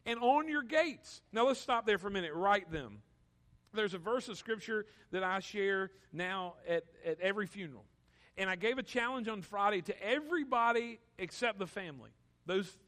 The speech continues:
those friends and those loved ones that were gathered, except the family. And here was my challenge to them. Paul says in Second Corinthians chapter one, he says that God has comforted us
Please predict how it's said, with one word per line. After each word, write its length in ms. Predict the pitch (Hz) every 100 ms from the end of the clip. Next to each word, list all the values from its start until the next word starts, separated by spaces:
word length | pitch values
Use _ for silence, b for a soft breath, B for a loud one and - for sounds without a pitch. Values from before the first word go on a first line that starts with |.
| b b
those 180 | 202 -
friends 420 | 220 226 208 190
and 160 | 180 175
those 220 | 185 165
loved 200 | 185 180
ones 220 | 175 156
that 80 | 165
were 80 | 147
gathered, 300 | 156 139 135
except 180 | 208
the 80 | 208
family. 260 | 202 160 139
And 120 | 147
here 120 | 220
was 160 | 320 226
my 120 | 220
challenge 380 | 185 214 202 156
to 40 |
them. 220 | 165 123 b b b b
Paul 340 | - 262 311 320
says 340 | - 262 220
in 60 | 202
Second 380 | - 220 208 175
Corinthians 640 | 175 196 165 165 160 151 b b -
chapter 460 | 202 190 180 180
one, 400 | 160 160 147 135 b b
he 180 | 208 208
says 440 | - 233 208 170
that 340 | 170 175 135 147
God 460 | 214 262 277 277
has 200 | 240 240
comforted 560 | - 233 240 240 220 208
us 480 | 180 214 262 - -